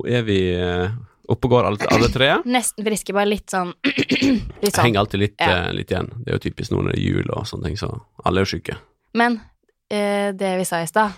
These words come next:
Speaker 2: det er liksom litt morsomt å egentlig fortelle mer om, fordi at vi har jo snakket mye om at det er lite søvn for tiden, og det er det jo. Vi står jo stort sett opp mellom tre og fem hver dag med Severin, men i dag så har vi klart å forsove oss. <laughs> Vi klarte, vi, hva var det? Vi sov til klokka ni?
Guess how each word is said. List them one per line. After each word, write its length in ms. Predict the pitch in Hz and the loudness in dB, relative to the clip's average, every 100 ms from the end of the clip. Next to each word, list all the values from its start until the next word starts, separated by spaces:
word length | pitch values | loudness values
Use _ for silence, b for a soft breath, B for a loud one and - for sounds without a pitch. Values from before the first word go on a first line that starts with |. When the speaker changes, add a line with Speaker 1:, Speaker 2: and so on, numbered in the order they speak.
| - | -6
Speaker 2:
det 80 | 190 | -4
er 120 | 180 | -2
liksom 240 | 175 175 | -4 -6
litt 160 | 170 160 | -8 -8
morsomt 420 | 175 170 - 147 | -6 -6 -8 -8
å 80 | 151 | -8
egentlig 240 | 165 156 156 | -8 -8 -10
fortelle 300 | - 160 160 | -8 -8 -6
mer 160 | 156 | -4
om, 100 | 165 | -4
fordi 180 | 180 180 | -2 0
at 160 | 175 - - B B B B B - | 0 -2 -20 B B B B B -2
vi 120 | 202 | 2
har 120 | 202 | 2
jo 100 | 190 | 2
snakket 220 | 208 175 170 | 0 0 0
mye 160 | 165 | 0
om 100 | 151 | 0
at 100 | 156 | 0
det 80 | 170 | 0
er 80 | 165 | 0
lite 180 | 156 151 | -2 -4
søvn 380 | - 151 131 143 | 0 0 -2 -8
for 80 | 156 | -10
tiden, 300 | 156 147 160 | -6 -4 -2
og 100 | 170 | 2
det 120 | 208 - | 2 2
er 240 | 143 135 | -2 -4
det 80 | 135 | 0
jo. 160 | 208 220 - _ _ | 2 2 -4 _ _
Vi 80 | - | -4
står 320 | 170 180 160 | 0 2 4
jo 60 | 185 | 2
stort 280 | 196 170 160 | 2 -2 -2
sett 260 | 156 156 - | -4 -4 -2
opp 320 | 160 - - - _ _ | -4 -6 -14 -14 _ _
mellom 460 | 180 180 160 165 175 _ | 0 2 2 0 -2 _
tre 280 | - 170 156 | -4 -2 -2
og 80 | 180 | -4
fem 260 | - 202 202 190 | -2 0 0 2
hver 160 | 180 | 2
dag 240 | 190 247 226 | 4 2 2
med 140 | 196 | -4
Severin, 380 | 208 214 302 330 - B B B | -2 2 2 2 -4 B B B
men 260 | 254 349 381 | 0 0 0
i 80 | 294 | -2
dag 340 | 247 247 285 302 | 0 2 2 2
så 140 | 262 | 0
har 80 | 277 | 0
vi 60 | 247 | 0
klart 140 | 220 | -2
å 20 | |
forsove 560 | - 294 - 254 226 269 381 | -2 -2 0 0 0 2 2
oss. 180 | - - | 2 2
<laughs> 40 | |
Vi 100 | 311 | 2
klarte, 400 | 262 254 240 220 - B B B B B | 2 2 2 -4 -4 B B B B B
vi, 460 | - 262 254 247 240 | 2 6 6 6 4
hva 180 | 208 220 | 2 0
var 120 | 202 | 2
det? 140 | 220 359 | 2 0
Vi 60 | |
sov 240 | 311 269 247 | 0 0 0
til 100 | 254 | 0
klokka 240 | 247 240 | 0 2
ni? 140 | 233 | 0